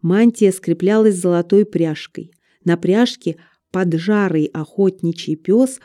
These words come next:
вцепился зубами в плечо настигнутой лани. Казалось, чеканная лань трепещет и бьётся, как живая. Неразлучный товарищ царя, горбун Эврибат,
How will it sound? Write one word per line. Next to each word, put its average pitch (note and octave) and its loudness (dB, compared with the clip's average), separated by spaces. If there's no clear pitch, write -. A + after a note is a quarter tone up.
вцепился F#3 -2
зубами E3+ 0
в D#3+ -10
плечо D#3+ 0
настигнутой E3 -4
лани. D#3 -8
Казалось, F3+ -2
чеканная D#3+ -2
лань F3 0
трепещет E3+ -2
и E3 0
бьётся, E3 -4
как D#3 -8
живая. D#3 -8
Неразлучный E3 0
товарищ D#3+ -4
царя, D#3+ -6
горбун E3 0
Эврибат, D3 -6